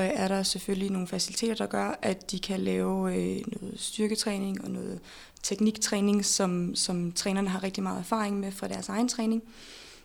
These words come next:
Øhm, og det, øh, det er i mine øjne ret svært at få andre steder i det danske, i hvert fald det københavnske løbsmiljø lige nu, hvis man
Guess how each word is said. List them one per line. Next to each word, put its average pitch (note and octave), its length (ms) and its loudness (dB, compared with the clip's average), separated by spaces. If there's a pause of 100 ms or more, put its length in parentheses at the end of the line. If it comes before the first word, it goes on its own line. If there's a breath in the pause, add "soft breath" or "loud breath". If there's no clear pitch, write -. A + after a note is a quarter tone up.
(160 loud breath)
Øhm, F3+ 460 0
og - 140 -2
det, G3+ 260 8
øh, F#3 560 2 (500)
det A3 60 4
er A3 40 8
i A3 40 8
mine A3 160 6
øjne G#3 340 4
ret G#3+ 240 2
svært A3 320 0
at G3 80 -6
få - 460 -2
andre G#3 280 2
steder G3+ 500 2 (120)
i G3 280 0
det - 80 -10
danske, G3+ 420 0
i G#3 60 -8 (140)
hvert G3+ 180 -2
fald G3+ 120 -2
det F#3+ 80 -6
københavnske G#3 460 -2
løbsmiljø G3 520 0
lige G3 180 0
nu, G3 200 4 (440 loud breath)
hvis G#3+ 360 6
man F#3+ 520 0